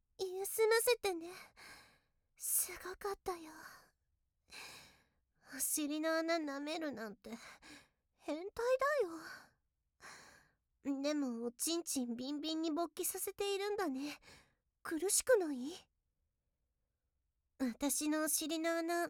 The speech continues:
舐めて感じてるの？お尻の穴舐めて興奮していたの？おちんちん握ってあげるよ。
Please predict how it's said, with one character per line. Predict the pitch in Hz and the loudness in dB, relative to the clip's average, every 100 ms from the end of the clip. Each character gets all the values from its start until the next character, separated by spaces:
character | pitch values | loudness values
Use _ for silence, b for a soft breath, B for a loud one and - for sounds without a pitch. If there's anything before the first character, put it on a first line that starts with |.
| - _ | -6 _
舐 | 320 349 370 | -2 0 0
め | 359 | -2
て | - 262 247 B B - | -4 -8 -10 B B -12
感 | - 392 | -2 0
じ | 403 415 | 0 2
て | 440 440 | 4 6
る | 370 | 4
の？ | 294 - _ _ _ _ _ _ _ _ _ _ _ | 2 -6 _ _ _ _ _ _ _ _ _ _ _
お | 214 | -6
尻 | 214 - 262 330 | -4 -2 0 2
の | 349 370 | 4 4
穴 | 370 | 2
舐 | 381 339 | 2 2
め | 302 | 2
て | 285 233 | 0 -4
興 | - 370 | -4 -2
奮 | 415 494 494 | 2 4 4
し | - | 6
て | 508 | 6
い | 508 554 453 | 6 6 4
た | |
の？ | 262 403 - _ _ _ _ _ _ _ _ _ _ _ - 233 | 2 -4 -10 _ _ _ _ _ _ _ _ _ _ _ -8 -8
お | - | -4
ち | - 294 | 0 0
ん | 294 | 2
ち | - 254 | 0 0
ん | 226 - B B B B _ - | 0 -6 B B B B _ 0
握 | 269 | 0
っ | 302 320 | 0 -2
て | 392 | 2
あ | 381 | 2
げ | 392 403 | 2 2
る | 440 | 2
よ。 | 311 | 2